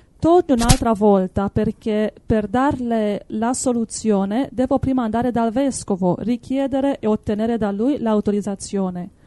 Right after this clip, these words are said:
e lasciarla intanto scomunicata. Inoltre tutti lo sanno che la confessione implica il pentimento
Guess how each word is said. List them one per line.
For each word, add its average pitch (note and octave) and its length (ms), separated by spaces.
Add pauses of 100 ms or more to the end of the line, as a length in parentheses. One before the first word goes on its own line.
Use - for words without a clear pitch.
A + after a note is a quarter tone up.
(420)
e B3+ 180
lasciarla A3+ 580
intanto G#3 460
scomunicata. F#3+ 880 (760)
Inoltre A#3+ 460
tutti C4+ 280
lo G#3+ 100
sanno G#3+ 400
che G#3+ 180
la G#3 220
confessione B3 720
implica A#3 560
il A#3+ 140
pentimento G3+ 840